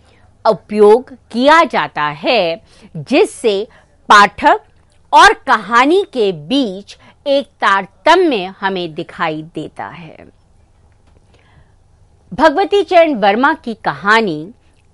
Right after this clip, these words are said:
एक अनुभव में परमेश्वरी के पूछने पर पृथ्वीनाथ लोगों की अनुमति लेकर अपना अनुभव सुनाने लगते हैं।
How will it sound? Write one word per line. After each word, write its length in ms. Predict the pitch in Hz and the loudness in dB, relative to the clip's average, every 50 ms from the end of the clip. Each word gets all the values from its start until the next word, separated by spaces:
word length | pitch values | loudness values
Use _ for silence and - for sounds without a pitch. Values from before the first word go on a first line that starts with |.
| _ - | _ -2
एक 360 | 277 320 349 381 381 - - - _ _ | 0 0 0 -2 -4 -8 -14 -20 _ _
अनुभव 640 | 208 190 180 180 170 160 143 - - 254 220 175 135 - _ _ _ _ _ _ _ _ _ _ | -8 -8 -6 -6 -8 -10 -10 -2 0 2 2 2 0 -4 _ _ _ _ _ _ _ _ _ _
में 560 | 170 175 196 214 240 285 294 240 175 170 233 - _ _ _ - - - _ _ - | -6 -2 0 2 2 4 2 2 0 -4 -8 -12 _ _ _ -20 -20 -20 _ _ 0
परमेश्वरी 880 | 294 285 254 269 240 233 233 240 247 240 - - - 320 359 359 403 381 | 2 2 2 2 0 -2 -2 -2 -2 -4 -6 -6 -6 -4 -2 -2 -2 -2
के 240 | - - 330 349 359 | -4 -6 -6 -6 -6
पूछने 720 | - _ _ - 226 220 214 - - - 302 302 349 381 | -8 _ _ -10 -10 -10 -10 -10 -8 -6 -4 -2 -2 -2
पर 500 | 370 285 _ - 262 220 180 147 147 185 - _ _ _ _ _ _ _ _ _ _ - | -4 -4 _ 2 2 2 2 0 -4 -10 -18 _ _ _ _ _ _ _ _ _ _ -4
पृथ्वीनाथ 840 | 302 311 294 - - - - 392 403 370 285 220 180 165 160 185 226 - _ _ _ _ _ - | -4 -4 -4 -6 -8 -4 -2 0 0 0 0 0 0 0 -2 -4 -6 -10 _ _ _ _ _ -10
लोगों 580 | 190 185 190 202 233 240 254 247 247 349 415 427 | -6 -4 0 2 4 4 4 4 2 0 0 0
की 240 | - - 359 392 392 - - _ | -2 -2 -2 -2 -2 -4 -6 _
अनुमति 640 | - 208 202 208 214 220 226 254 254 - 349 381 392 | -4 -4 -4 -4 -4 -2 -2 -2 -2 -2 -2 -2 -2
लेकर 640 | 285 247 190 175 170 160 - 247 233 196 165 165 175 _ _ _ _ _ _ _ - | -2 -4 -6 -8 -8 -6 -2 -2 0 0 -2 -4 -10 _ _ _ _ _ _ _ -2
अपना 380 | 320 330 320 359 349 381 381 349 | -2 -2 -2 -2 -2 -2 -2 -4
अनुभव 600 | - - 214 196 190 185 170 151 190 196 208 214 _ _ | -4 -6 -8 -8 -8 -10 -8 -6 -4 -4 -4 -6 _ _
सुनाने 580 | _ - - - 285 285 285 254 220 190 165 151 | _ -20 -12 -8 -2 0 2 2 2 0 -4 -8
लगते 340 | 135 104 110 - _ - 123 | -10 -12 -14 -16 _ -20 -20
हैं। 360 | 101 143 165 - - - - | -20 -20 -20 -20 -20 -20 -20